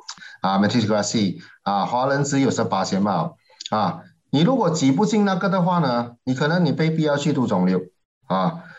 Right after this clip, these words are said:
可是你读中六啊是没有保障的哦，因为中六进政府大学是非常困难的哦。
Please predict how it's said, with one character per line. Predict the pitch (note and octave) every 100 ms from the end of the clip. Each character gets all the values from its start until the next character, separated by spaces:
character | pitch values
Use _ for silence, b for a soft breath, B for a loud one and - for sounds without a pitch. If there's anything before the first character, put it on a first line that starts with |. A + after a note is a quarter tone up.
| B B
可 | - E3+
是 | C4
你 | F3+
读 | E3 A3
中 | G#3 F3
六 | G#3 F#3+
啊 | D#3
是 | D#3 F#3+
没 | F3+
有 | E3
保 | D3 A2
障 | C#3
的 | D3
哦， | C#3+ G2 F2
因 | F3+
为 |
中 | G3 E3+ D#3+
六 | F#3
进 | E3+ F#3 F3+ F3
政 | - F3
府 | B2+
大 | D3
学 | C#3 C3
是 | D#3
非 | - D3
常 | C3+ C3+
困 | C3+ D#3
难 | B2+ B2
的 |
哦。 | B2+ G#2+ E2